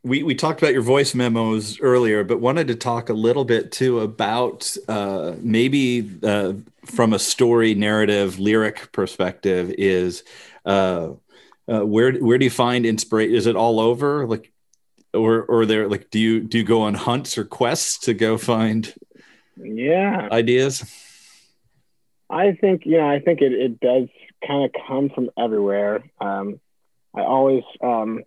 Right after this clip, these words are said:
Speaker 2: talk about James Baldwin whenever I'm asked this question. Um, and I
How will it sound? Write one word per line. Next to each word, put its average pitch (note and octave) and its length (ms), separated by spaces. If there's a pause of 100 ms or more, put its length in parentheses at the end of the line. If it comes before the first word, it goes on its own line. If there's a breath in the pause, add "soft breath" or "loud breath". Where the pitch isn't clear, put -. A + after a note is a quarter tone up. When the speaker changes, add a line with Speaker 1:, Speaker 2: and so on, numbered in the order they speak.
Speaker 2:
talk B2+ 200
about G#2 220
James A2+ 320
Baldwin F#2+ 420
whenever F#2+ 300
I'm G2 260 (180)
asked G#2+ 260
this - 140
question. G#2 400 (520)
Um, G#2+ 340
and G#2 160
I G2+ 200